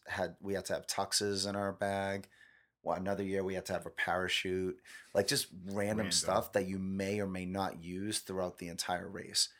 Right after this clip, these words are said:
Speaker 1: And it's not really even a race. Like, there's no distance. Like, it's not like get from point A to point B. There are sections of the race that have a distance, but there's no finish line. You just keep going until they tell you that it's over. And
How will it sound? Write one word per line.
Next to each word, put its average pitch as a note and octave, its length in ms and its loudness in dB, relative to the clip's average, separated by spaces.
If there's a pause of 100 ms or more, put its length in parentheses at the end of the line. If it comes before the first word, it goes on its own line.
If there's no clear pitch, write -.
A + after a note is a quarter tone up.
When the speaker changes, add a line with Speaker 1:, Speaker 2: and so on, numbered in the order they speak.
(180)
Speaker 1:
And G2+ 100 2
it's - 140 4
not B2+ 160 8
really A#2 180 4
even G2+ 160 0
a E2+ 60 -2
race. F2+ 400 4
Like, F2+ 100 -6
there's F#2 180 -2
no G#2 260 0
distance. - 680 2
Like, F#2+ 140 0
it's - 240 -4
not G2+ 60 2
like F#2+ 320 -4
get - 180 0
from F#2+ 160 -6
point G2 240 -2
A F#2+ 80 -2
to F2+ 80 -6
point F#2 260 -8
B. G2+ 140 -4
There A2+ 160 2
are A2+ 140 0 (480)
sections A2 420 4
of F2+ 80 -2
the E2 80 -4
race C#3+ 300 4
that F2+ 160 2
have E2+ 100 -6
a F2 60 -10
distance, F2+ 520 -2
but - 200 -8
there's F2+ 180 -4
no F#2 140 -2
finish - 360 -6
line. G2+ 300 -10 (380)
You G2+ 100 -4
just G#2 240 0
keep F2 260 -8
going G#2 380 0
until F#2+ 300 -4
they F2+ 100 -2
tell E2+ 260 -2
you F2+ 120 -2
that F2+ 160 -2
it's - 160 -4
over. F2+ 420 -2 (540)
And G2 300 0